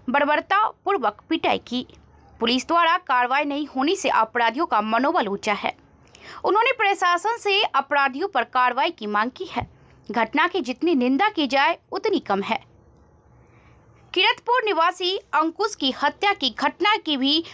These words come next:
निंदा करता हूं। पूर्व जिला मंत्री चंद्रदेव वर्मा ने कहा कि बिहार में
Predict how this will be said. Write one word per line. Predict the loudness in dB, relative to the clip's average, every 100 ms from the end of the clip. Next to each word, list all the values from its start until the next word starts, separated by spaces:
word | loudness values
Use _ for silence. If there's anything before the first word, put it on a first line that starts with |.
| -6 0
निंदा | 2 4 2
करता | 2 -2 0
हूं। | 0 0 -6 -2
पूर्व | 2 2 2
जिला | 2 2
मंत्री | 2 0 0 0 0 -4 _ 0
चंद्रदेव | 2 2 2 2 0 2
वर्मा | 2 2 2
ने | 0 -2
कहा | -2 0 0
कि | -4
बिहार | -4 -4 0 0
में | 2 0